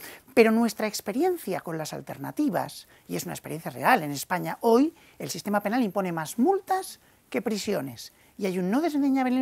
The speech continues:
número de trabajos en beneficio de la comunidad. ¿Cuál es el efecto de todo esto? Pues tenemos luces y sombras. Las alternativas pueden diseñarse pensando en la resocialización, o pensando en la no intervención, o pensando en incrementar el control.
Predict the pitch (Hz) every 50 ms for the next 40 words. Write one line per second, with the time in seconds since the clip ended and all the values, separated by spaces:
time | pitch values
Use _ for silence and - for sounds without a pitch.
0 | 254 254 269 277 285 294 285 262 208 - 196 196 226 - 262 233 202 190 190 185
1 | 214 - 240 226 220 214 202 208 190 185 156 135 120 110 104 107 _ _ _ _
2 | _ _ _ _ _ _ _ _ _ _ _ _ _ _ _ _ _ _ _ _
3 | _ _ _ _ _ _ _ - 277 254 240 196 202 190 - - 202 - - 190
4 | 190 180 - 190 190 226 269 277 - - - - 147 143 _ _ _ _ - 214
5 | 196 - 214 208 214 214 196 220 226 226 - 247 226 220 196 - 139 113 107 -
6 | 113 - - - - - _ _ _ _ _ _ _ _ _ _ - - - -
7 | - - 220 180 - 196 185 - 220 240 247 - 339 359 339 - - - 277 247
8 | 233 214 208 202 180 196 208 269 311 - - 294 285 - 185 180 - 233 240 240
9 | 247 220 196 180 175 160 - 165 - 165 151 151 151 151 - 240 208 143 139 -
10 | _ _ _ _ _ _ _ _ _ _ - - 240 - 226 208 - 294 294 269
11 | 202 185 170 165 180 202 214 202 196 180 165 156 - 277 294 185 127 - _ _
12 | _ _ _ _ _ _ _ _ _ _ _ _ _ _ _ _ - 339 359 330
13 | - - 185 165 160 - - 277 277 226 190 185 180 180 175 165 170 165 156 156
14 | 151 147 - 226 226 233 202 - 160 151 143 135 - 208 156 110